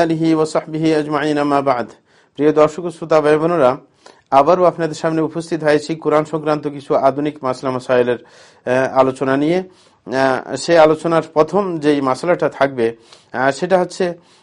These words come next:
যে কোনো কোরআন মাজিদের কোনো আয়াতকে যদি কেউ নিজের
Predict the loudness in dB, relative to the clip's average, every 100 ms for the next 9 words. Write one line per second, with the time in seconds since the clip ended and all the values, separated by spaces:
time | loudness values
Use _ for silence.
0 | _ -10 0 4 4 2 -2 -6 -2 0
1 | 0 -2 0 2 2 -2 -2 -4 -4 -2
2 | 0 4 6 6 2 -4 -4 -4 -8 -20
3 | -6 -2 0 -2 -2 -2 -2 -2 2 2